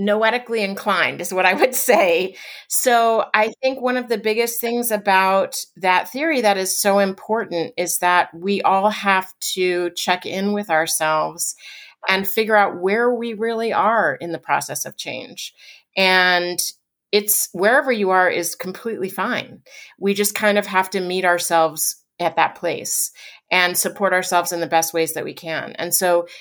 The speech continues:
there are several different phases of change. So there's contemplation, there's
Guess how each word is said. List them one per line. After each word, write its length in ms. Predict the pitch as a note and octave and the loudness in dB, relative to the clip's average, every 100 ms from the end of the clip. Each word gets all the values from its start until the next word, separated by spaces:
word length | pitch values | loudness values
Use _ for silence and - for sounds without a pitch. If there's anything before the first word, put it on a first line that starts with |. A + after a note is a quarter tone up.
| _ | _
there 180 | G3 G3 | 2 4
are 320 | - F#3+ F3 | 4 4 2
several 560 | - - A#3 B3 A3 F3+ | 0 0 0 2 0 0
different 500 | F#3 F3+ F3+ E3 - | -4 -2 -2 -2 -2
phases 520 | - F3+ G3 E3+ D3+ | -2 0 0 -2 -2
of 260 | D#3 - - | -2 -4 -12
change. 400 | - D#3 D3+ E3 | -6 -4 -4 -2
So 140 | - | 0
there's 300 | E3 D#3 D#3+ | 0 0 -2
contemplation, 1080 | - F#3 F#3 F#3 F3 F3 F3 E3+ E3 E3 D#3+ | -2 -2 -2 -4 -2 0 0 0 0 2 2
there's 420 | D3 D3 - - | 2 2 0 -6